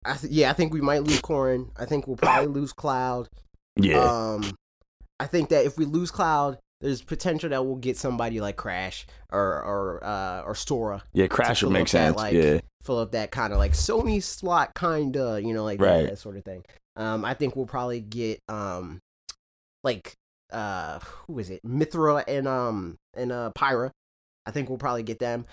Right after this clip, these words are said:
Speaker 1: I think, uh, there's a possibility that we might get a lot of the, like, um,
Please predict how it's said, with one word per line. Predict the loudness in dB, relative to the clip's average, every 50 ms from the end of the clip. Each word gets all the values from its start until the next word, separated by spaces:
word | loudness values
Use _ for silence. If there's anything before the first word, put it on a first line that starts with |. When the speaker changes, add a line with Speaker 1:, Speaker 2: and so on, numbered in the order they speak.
| -18 -8 -4
Speaker 1:
I | 0
think, | 2 2 2 0 -2 -8 -8
uh, | -6 -4 -2 -2 -2 -2
there's | -2 -4 -4 -6 -8
a |
possibility | -8 -4 -4 -4 -4 -6 -6 -6 -4 -4 -2 -2
that | -4 -4
we | -4 -4
might | -4 -4 -4 -4 -6
get | -6 -6 -6
a | -4
lot | -4 -2 -2 -2
of | -2
the, | -4 -4
like, | -4 -4 -4 -4 -6 -8 -10 -18 _ _ _ _ _ _ _ _
um, | -6 -4 -4 -4 -4 -4 -6 -10